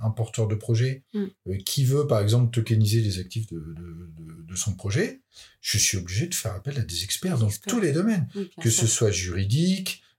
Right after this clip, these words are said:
Speaker 1: euh, et puis ça va être, euh,
Speaker 2: Mm,
Speaker 1: pour
Speaker 2: mm,
Speaker 1: chaque
Speaker 2: mm.
Speaker 1: pays, euh, que ce soit, euh, la plateforme en elle-même,
Speaker 2: Mm,
Speaker 1: comme,
Speaker 2: mm.
Speaker 1: euh, comme on disait tout à l'heure, si c'est un truc centralisé, si c'est une plateforme web trois, on va pas faire appel aux mêmes
Speaker 2: Oui.
Speaker 1: pe-, aux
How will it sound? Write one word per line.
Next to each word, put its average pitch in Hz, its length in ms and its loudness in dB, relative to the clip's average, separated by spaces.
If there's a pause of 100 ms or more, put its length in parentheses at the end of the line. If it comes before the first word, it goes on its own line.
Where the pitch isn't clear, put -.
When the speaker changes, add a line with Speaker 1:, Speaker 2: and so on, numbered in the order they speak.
(120)
Speaker 1:
euh, 90 220 -2
et 90 40 -4
puis - 120 -4
ça 92 220 2
va 90 100 -6
être, 98 240 -6
euh, 80 520 -8
Speaker 2:
Mm, - 40 -4
Speaker 1:
pour - 120 -8
Speaker 2:
mm, 185 40 -2
Speaker 1:
chaque - 220 -2
Speaker 2:
mm. - 60 -20
Speaker 1:
pays, 175 500 0 (280)
euh, 104 140 2
que 123 160 0
ce 123 180 4
soit, 147 580 2
euh, 104 400 -4
la 113 120 4
plateforme 135 460 0
en 151 100 -2
elle-même, 170 420 2 (120)
Speaker 2:
Mm, 196 100 -6
Speaker 1:
comme, 95 160 -2
Speaker 2:
mm. 92 120 -2
Speaker 1:
euh, 95 240 -10
comme 104 180 -2
on 104 40 0
disait 101 280 0
tout - 180 -8
à 123 80 0
l'heure, 180 320 0
si - 200 -2
c'est - 200 -2
un 95 160 -4
truc 101 200 -6
centralisé, 104 720 -2 (260)
si - 140 -2
c'est - 140 2
une 98 120 2
plateforme 98 460 -2
web 98 220 -2
trois, 202 220 2
on 190 40 -2
va 113 120 -2
pas 117 160 -2
faire 180 220 -4
appel 175 240 -4
aux 170 40 -2
mêmes 160 140 0
Speaker 2:
Oui. 156 80 0
Speaker 1:
pe-, 160 180 -8
aux 139 140 0